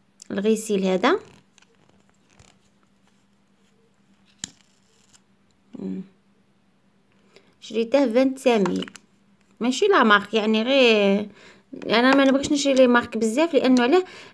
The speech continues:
اصلا المكياج ما نديرش بزاف، من الخرجه لخرجه ندير، الوغ ما نبغيش نقو-، نقول ما نخسرش ال-، الدراهم، آه، على صوالح نشريهم سون ميل ولا من بعد ما نديرهمش بزاف، بعد تلقاهم تبيريمي ونقيسهم.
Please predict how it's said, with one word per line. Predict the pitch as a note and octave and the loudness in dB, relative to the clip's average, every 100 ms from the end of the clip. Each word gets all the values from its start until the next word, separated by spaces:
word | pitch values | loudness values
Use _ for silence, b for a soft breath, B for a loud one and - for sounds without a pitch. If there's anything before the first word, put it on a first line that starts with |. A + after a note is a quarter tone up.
| - | -8
اصلا | C4 D#4+ D#4+ C#4 | -4 0 0 2
المكياج | C4 C4 C#4+ D#4 C#4 | 2 0 0 0 2
ما | C4 | 2
نديرش | C4 C#4 | 2 0
بزاف، | A#3 A3+ F#3 F#3 - - _ - | -2 -2 0 -2 -4 -20 _ -10
من | A#3+ | -10
الخرجه | A#3+ C4 A3+ A#3+ | -4 -4 0 -2
لخرجه | A#3 A#3 A#3 A3+ | 0 -2 2 2
ندير، | G#3 D#4+ G4 B B B - | 2 0 0 B B B -4
الوغ | B3+ D4 | -2 0
ما | C#4 | 0
نبغيش | C4 D4 | -2 -2
نقو-، | C4 A3+ A3+ | -4 -2 -2
نقول | A#3+ A#3+ C4 | -2 0 2
ما | B3+ | 2
نخسرش | A#3 A#3 A#3 D4+ - | -2 -6 -6 -4 -2
ال-، | B3+ A#3+ A3+ A3 G#3 G3+ A3+ A3+ - | 0 2 4 4 2 2 -2 -8 -6
الدراهم، | A3+ A3+ A3+ A3 A3 G3+ | 0 2 2 2 0 0
آه، | G3+ G3 F#3+ G3+ _ - | 0 0 0 -6 _ -12
على | F3 A3 | -6 -4
صوالح | A3 G#3+ E4+ - B B B B B B - | 0 2 2 -2 B B B B B B -4
نشريهم | A3+ B3 C4 C4+ B3 A#3 A3+ | -2 2 4 4 4 4 2
سون | A#3 C4 B3+ A#3+ | 0 4 4 6
ميل | A#3 A#3 | 4 4
ولا | A#3 C4+ D#4+ | 4 4 2
من | C#4 | 4
بعد | C4 - - - | 2 -2 -14 -8
ما | A#3 | 0
نديرهمش | B3 C#4 C4+ C4 | 2 2 0 -2
بزاف، | B3+ F4 | -2 0
بعد | D4 D4 | 0 -4
تلقاهم | - C#4 C4+ C4 | -2 0 0 -2
تبيريمي | - B3+ C4+ E4+ | -2 0 2 0
ونقيسهم. | D4 B3 A#3+ F3 F3 | 0 0 0 -2 -6